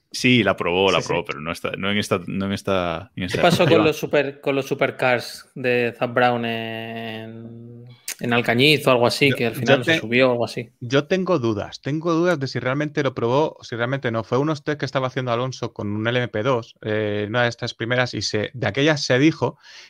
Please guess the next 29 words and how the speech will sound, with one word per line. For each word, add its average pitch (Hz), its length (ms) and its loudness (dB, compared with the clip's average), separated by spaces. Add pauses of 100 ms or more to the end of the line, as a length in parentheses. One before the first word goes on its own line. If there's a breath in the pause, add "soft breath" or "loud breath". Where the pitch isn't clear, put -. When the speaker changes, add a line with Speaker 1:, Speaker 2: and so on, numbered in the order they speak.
(120)
Speaker 4:
que - 80 0
Alonso 127 200 2
había 139 100 6
dicho 139 280 2
que 127 120 0
no, 139 180 2
porque 110 480 0
si 110 300 -2
estoy 135 340 0
centrado 135 460 2
en 117 80 0
los 113 140 -2
L 120 100 -2
M 113 140 -2
P 110 100 -2
dos, 147 340 0
no 123 260 -2
me 131 120 0
des 120 180 -2
juguetes, 120 540 -4
que 104 120 -4
yo 113 120 -2
quiero 117 140 -2
estar - 180 -2
Speaker 3:
<laughs> - 0 -
Speaker 4:
centrado 110 500 4
en 98 120 -2
lo 98 100 -2
mío. 95 300 -6